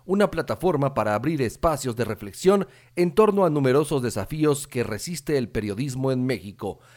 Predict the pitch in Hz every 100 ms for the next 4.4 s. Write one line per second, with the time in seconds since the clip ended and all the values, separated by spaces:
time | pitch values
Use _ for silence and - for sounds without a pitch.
0 | _ 101 107 113 139 151 139 120 107 104
1 | 101 135 135 120 110 101 - 123 123 107
2 | - - 98 - 180 202 - - - 139
3 | 147 135 123 170 175 160 139 120 - 143
4 | 139 170 175